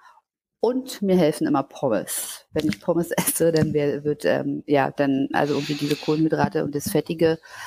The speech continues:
das hilft auch, äh, gut, die Attacke so ein bisschen einzudämmen.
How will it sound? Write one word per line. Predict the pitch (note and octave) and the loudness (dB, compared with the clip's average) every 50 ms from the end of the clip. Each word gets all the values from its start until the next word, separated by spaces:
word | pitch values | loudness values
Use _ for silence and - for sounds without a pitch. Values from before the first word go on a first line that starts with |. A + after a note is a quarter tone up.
| - - - - | -16 -16 -6 -4
das | E3 D3 - | -2 -2 2
hilft | - D#3 D3+ - - - | 2 0 0 0 -6 -4
auch, | C3+ C3+ C3+ - - - | -4 -4 -4 -4 -6 -2
äh, | - C3+ C3+ C3+ | 0 0 0 0
gut, | - C#3 C3+ C3 - - - - - - | -2 -4 -4 -4 -4 -4 -6 -6 -6 -8
die | D3 C#3+ C#3 C3 - - - - - | -6 -4 -2 -2 -4 -4 -6 -6 -6
Attacke | C#3 - - - C#3+ - - D3 C#3 C3+ C#3 C#3 - | -6 -4 -4 -8 -8 -4 -2 0 0 0 -2 -4 -6
so | - | -6
ein | C#3 | -6
bisschen | C3+ C3+ - - C#3 - | -6 -6 -4 -4 -2 0
einzudämmen. | - - - - - - B2 A#2+ - - - _ | 0 0 -2 -4 -4 -2 -2 0 0 -2 -8 _